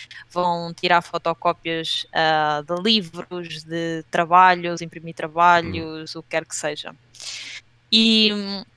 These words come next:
Speaker 1: eu, portanto, eu estava acompanhada de uma amiga minha, isto parece só assim, parece mesmo assim uma história assim um bocado a filme. Eu
Speaker 2: Ok.
Speaker 1: estava acompanhada de uma amiga minha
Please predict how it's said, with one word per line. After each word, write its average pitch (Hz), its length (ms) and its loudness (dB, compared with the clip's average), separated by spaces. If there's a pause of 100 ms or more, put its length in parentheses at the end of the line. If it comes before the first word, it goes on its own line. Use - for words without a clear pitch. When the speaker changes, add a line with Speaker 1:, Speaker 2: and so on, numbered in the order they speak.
(920)
Speaker 1:
eu, 208 480 6
portanto, 214 240 -4
eu 220 40 4
estava 220 200 4
acompanhada 208 560 0
de 185 60 -12
uma 190 120 0
amiga 185 300 0
minha, 175 380 -4
isto - 180 -10
parece 226 300 2
só 233 100 6
assim, - 280 -2
parece 220 300 2
mesmo 214 200 -2
assim 208 180 -8
uma 202 80 -4
história 196 260 -2
assim 196 180 -4
um 196 40 -6
bocado 190 260 4
a 185 60 6
filme. 156 440 -10 (460)
Eu 190 100 2
Speaker 2:
Ok. - 0 -
Speaker 1:
estava 202 300 6
acompanhada 196 680 2
de 165 80 -8
uma 175 100 2
amiga 175 340 -4
minha 196 480 -2